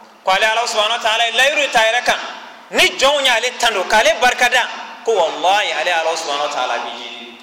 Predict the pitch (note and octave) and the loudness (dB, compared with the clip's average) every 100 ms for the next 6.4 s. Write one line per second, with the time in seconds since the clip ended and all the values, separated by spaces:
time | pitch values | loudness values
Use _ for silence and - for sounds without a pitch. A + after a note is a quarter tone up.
0 | - - - _ _ _ _ _ - A#3+ | -20 -20 -20 _ _ _ _ _ 2 4
1 | D4+ A3+ A#3+ G#3 F#3 G3+ F3+ E3 D#3+ E3 | 4 2 2 0 0 -2 -2 -2 0 2
2 | F3 D#3 C3+ C3 B2+ B2 B2 - - - | 0 -2 -6 -8 -10 -12 -16 -20 -20 -20
3 | - - _ _ _ - F3+ F#3 G#3 C4 | -20 -20 _ _ _ -4 -2 2 2 2
4 | A3 A3 A3 G#3+ F#3+ F#3+ F#3 F3+ F#3 F3 | 2 0 -2 -4 -4 0 2 2 2 -2
5 | - - - - - - C4+ C#4+ B3+ G#3+ | -6 -14 -18 -20 -4 2 2 2 2 0
6 | A3+ C#4 C#4+ | 2 2 2